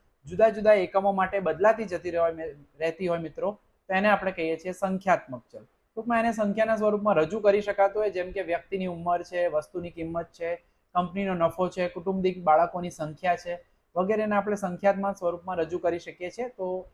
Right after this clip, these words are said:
એવી જે છે ચલ રાશિ છે, એને આપણે કહીએ છીએ સંખ્યાત્મક ચલ. મિત્રો, ત્યાર પછી આવે કે ગુણાત્મક ચલ, જેને આપણે સંખ્યાના સંદર્ભમાં ન માપી શકીએ, તેને આપણે ગુણાત્મક કહીએ છીએ. તો જે લક્ષણ એકમ દીઠ બદલાય છે, પરંતુ સંખ્યામાં માપી શકાતું નથી,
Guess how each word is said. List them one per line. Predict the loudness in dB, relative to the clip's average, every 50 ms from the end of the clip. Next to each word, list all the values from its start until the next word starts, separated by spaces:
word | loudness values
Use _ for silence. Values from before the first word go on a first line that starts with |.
| -4
એવી | 0 0 0 0 0 -2
જે | -2 -2 -2
છે | -2 -2 -4 -4 -6
ચલ | -4 -2 0 2 4 4
રાશિ | 4 4 2 0 -4 -10
છે, | -6 -4
એને | -4 -4 -2 -4
આપણે | -6 -6 -6 -8
કહીએ | -10 -10 -10 -12 -12 -14
છીએ | -14 -14 -14 -14 -16 _ _ _ _ _ _
સંખ્યાત્મક | 0 0 2 2 2 2 2 2 2 0 -10 -12 -12 _ -16
ચલ. | -18 -18 -18 _ _ _ _ _ _ _ _ _ -8
મિત્રો, | -6 -2 0 0 0
ત્યાર | 4 6 6 6 6 4
પછી | 0 -2 2 4
આવે | 4 6 6 4
કે | 2 0 -2 -2
ગુણાત્મક | -2 -2 0 2 2 2 2 0 -2 -4 -4 -2
ચલ, | -2 0 0 0
જેને | 0 0 0 2 2
આપણે | 2 2 0 0 -2 -2
સંખ્યાના | 0 -2 -2 -4 -2 -2 -2 -2 -2 -2
સંદર્ભમાં | -2 -2 0 2 2 2 2 0 -2
ન | 2 4 4 4 6
માપી | 4 2 2 0 -4
શકીએ, | -6 -6 -8 -6 -4 -4 -4
તેને | -4 -4 -8 -6 -4
આપણે | -4 -4 -4 -2 -4 -4
ગુણાત્મક | -4 -2 -2 0 0 0 -2 -4 -14 -10 -8
કહીએ | -6 -4 -4 -4 -6
છીએ. | -6 -8 -10 -10 -10 _ _ _ _ _ _ -2
તો | 2 4 4 6 4 4 2
જે | 2 2 4 4
લક્ષણ | 4 2 2 0 -2 0 0 0 -2 -2
એકમ | -4 -4 0 0 0 2
દીઠ | 2 2 4
બદલાય | 2 2 4 6 6 6 6
છે, | 4 -2
પરંતુ | -4 -2 -2 -2 -2 -4 -6 -6
સંખ્યામાં | -6 -8 -12 -10 -8 -8 -6 -4 -4 0
માપી | 2 2 2 2 0 -4
શકાતું | -4 -4 -2 2 2 0 0 0 -8
નથી, | -10 -10 -10 -12